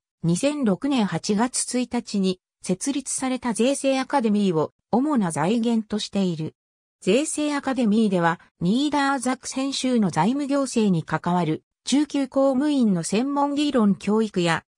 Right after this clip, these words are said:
ニーダーザクセン財務省職員のための家庭修了後継続教育がなされている。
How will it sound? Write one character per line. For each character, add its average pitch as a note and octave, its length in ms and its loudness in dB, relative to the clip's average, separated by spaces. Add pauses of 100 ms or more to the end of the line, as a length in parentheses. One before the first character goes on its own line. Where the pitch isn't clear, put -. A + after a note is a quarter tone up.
ニ A3 220 0
ー - 20 0
ダ C#4 280 0
ー - 20 -2
ザ C4+ 160 -4
ク - 120 -14
セ A3 160 -2
ン F#3 100 0
財 D#3+ 180 2
務 C#4 160 0
省 C#4 240 0
職 C4+ 280 -6
員 A3+ 240 2
の F3+ 120 0
た G3 120 0
め G3+ 120 2
の E3+ 180 0 (220)
家 F3 180 -8
庭 C#4 160 2
修 C#4 240 -2
了 C4+ 220 0
後 C4 120 0
継 C#4+ 260 -2
続 C4+ 280 -4
教 C#4 240 0
育 G3 260 -2
が D#3 120 -2
な D3 120 -4
さ G3+ 140 -2
れ A3+ 140 -2
て G#3+ 120 -2
い G3 140 0
る。 D#3+ 200 -4